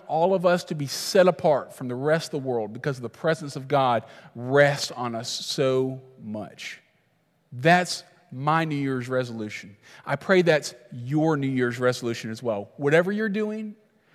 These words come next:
wherever you find yourself, focus on the fact that God is with you. Keep him in the forefront of your mind and watch him glorify himself in and through your life.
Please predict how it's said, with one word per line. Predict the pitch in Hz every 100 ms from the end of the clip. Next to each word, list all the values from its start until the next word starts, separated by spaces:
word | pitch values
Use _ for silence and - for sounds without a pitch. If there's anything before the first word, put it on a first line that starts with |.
| _ _
wherever | 120 120 147 170
you | 196 196
find | 196 175 151
yourself, | 123 - 113 101 - - _ _ _
focus | _ - - 170 175 196 175
on | 143
the | 127
fact | - 156 139 120
that | 107 123
God | 147 160 147
is | 113
with | 117 127 139 117
you. | 104 104 - _ _ _ _ _ -
Keep | - 208 214
him | 185
in | 131
the |
forefront | 117 - 170 165 175
of | 156
your | 147
mind | 135 113 101 98 - _ - -
and | 123 123 135
watch | 160 156 139 -
him | 151 117 120
glorify | 131 147 151 165 143
himself | 170 190 - 135 95 104 - - _ _ _ _
in | 139
and | 127 127
through | 123
your | 107
life. | 98 90 - - -